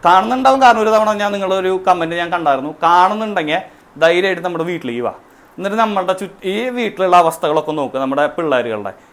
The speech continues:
ഇവിടെ ഇനി സ്ഥലമുണ്ടോ കാര്യങ്ങളുണ്ടോ എന്ന് നിങ്ങൾ നോക്ക്. കാരണം ഇവിടെ ഇനി ഒരു ഡോഗിനെ കയറ്റാന്ന് പറഞ്ഞു കഴിഞ്ഞാൽ, ഞാനിതിപ്പോ എനിക്ക് വഴിയിൽ ഉപേക്ഷിക്കാൻ പറ്റാന്ന് എന്താന്ന് വെച്ചിട്ടുണ്ടെങ്കിൽ ഇത് ഗോപുവിന്റെ അതേ സിറ്റുവേഷനാണ്.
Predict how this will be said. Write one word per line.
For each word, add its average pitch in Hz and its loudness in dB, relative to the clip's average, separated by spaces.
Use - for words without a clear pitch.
ഇവിടെ 170 2
ഇനി 175 -4
സ്ഥലമുണ്ടോ 151 2
കാര്യങ്ങളുണ്ടോ 156 2
എന്ന് 151 -2
നിങ്ങൾ 143 -4
നോക്ക്. 131 -6
കാരണം 180 6
ഇവിടെ 214 2
ഇനി 208 -4
ഒരു 226 -6
ഡോഗിനെ 196 -2
കയറ്റാന്ന് 175 -4
പറഞ്ഞു 160 -4
കഴിഞ്ഞാൽ, 165 -6
ഞാനിതിപ്പോ 208 -2
എനിക്ക് 214 -6
വഴിയിൽ 202 0
ഉപേക്ഷിക്കാൻ 185 -6
പറ്റാന്ന് 175 -2
എന്താന്ന് 170 -6
വെച്ചിട്ടുണ്ടെങ്കിൽ 156 -8
ഇത് 180 -2
ഗോപുവിന്റെ 175 2
അതേ 151 -2
സിറ്റുവേഷനാണ്. 131 -8